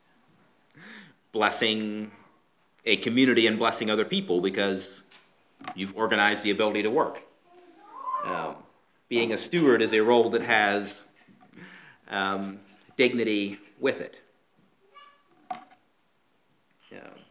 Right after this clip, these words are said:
I mean, so I'll unpack this a little bit in terms of business in particular.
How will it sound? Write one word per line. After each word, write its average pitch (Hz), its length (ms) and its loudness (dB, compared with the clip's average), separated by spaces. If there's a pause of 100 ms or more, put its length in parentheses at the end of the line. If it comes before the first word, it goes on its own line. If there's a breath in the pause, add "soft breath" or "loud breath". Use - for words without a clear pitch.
(1000)
I 120 40 -10
mean, 120 80 -8
so 151 200 2
I'll 156 80 0
unpack 147 360 6
this - 160 -4
a 127 40 0
little 120 160 6
bit 117 220 4
in 104 100 -6
terms 110 240 -2
of 92 160 -4
business 95 360 -4
in 90 100 -14
particular. - 640 -10